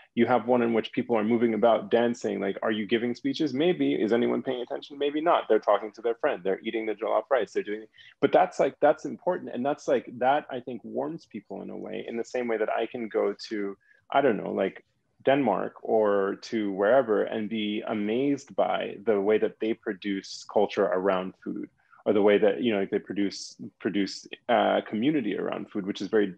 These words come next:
fundamentally different from, from how we might do it in Nigeria or how it might be done here in the United States in Black American communities or whatever. And I think that's, it's just, again, acknowledging that those different points exist and being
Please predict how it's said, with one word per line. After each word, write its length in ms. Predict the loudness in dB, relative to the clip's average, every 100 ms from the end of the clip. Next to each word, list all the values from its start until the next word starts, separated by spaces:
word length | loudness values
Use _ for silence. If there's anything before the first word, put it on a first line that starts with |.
| _
fundamentally 540 | 0 0 -2 -4 -4 -4
different 340 | -4 -6 -10 -8
from, 280 | -6 -6 -10 _ _ _ _
from 180 | 0 0
how 360 | 2 4 4 0
we 160 | -4 0
might 200 | 0 0
do 120 | 0
it 60 | 0
in 40 |
Nigeria 440 | -4 0 4 4
or 40 | 4
how 180 | 2 0
it 40 |
might 180 | 0 -6
be 120 | -6
done 280 | -4 -4 -4
here 200 | -6 -4
in 80 | -4
the 40 |
United 320 | -4 -4 -6
States 380 | -6 -2 -2 -2
in 160 | -6 -2
Black 200 | -2 -2
American 380 | -4 -4 -4 -12
communities 500 | -12 -12 -12 -16 -16
or 80 | -14
whatever. 380 | -6 -6 -6 -14 _ -20 _
And 80 | 2
I 120 | 2
think 220 | 2 0 4
that's, 340 | 2 2 -10 _ -8
it's 340 | -6 -2 -2 -2
just, 200 | -6 -4
again, 220 | -2 -2
acknowledging 680 | -2 -4 -2 0 0 -2 -4
that 180 | -4
those 240 | -2 -2 -2
different 340 | -6 -6 -12 -12
points 280 | -8 -8 -6
exist 640 | -8 -4 -2 -2 -4 -20 _ _ -20 -2
and 180 | 0 2
being 420 | 4 4 4 2